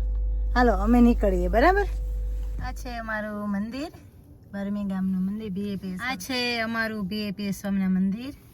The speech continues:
બર્મિંગહામ. મસ્ત, બ્યુટીફુલ. ચાલો, મંદિરેથી ઘરે આવી ગઈ ક્યારની, ને વાગ્યા છે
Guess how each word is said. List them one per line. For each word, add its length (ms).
બર્મિંગહામ. 640
મસ્ત, 400
બ્યુટીફુલ. 680
ચાલો, 340
મંદિરેથી 880
ઘરે 260
આવી 260
ગઈ 200
ક્યારની, 720
ને 380
વાગ્યા 380
છે 680